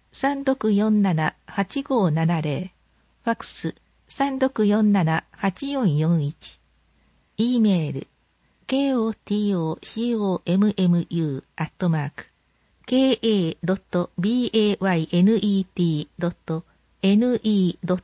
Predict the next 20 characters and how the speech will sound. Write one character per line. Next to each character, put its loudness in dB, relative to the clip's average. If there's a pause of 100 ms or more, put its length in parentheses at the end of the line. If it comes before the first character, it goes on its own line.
ト -4 (160)
ジ 0
ェ 0
ー -8
ピ -6
ー。 -20 (3000)
十 0
七、 0
江 -6 (800)
東 0 (180)
若 0
者 2
女 0
性 0
仕 -2
事 -2
セ -2
ン 2
タ -6
ー。 -20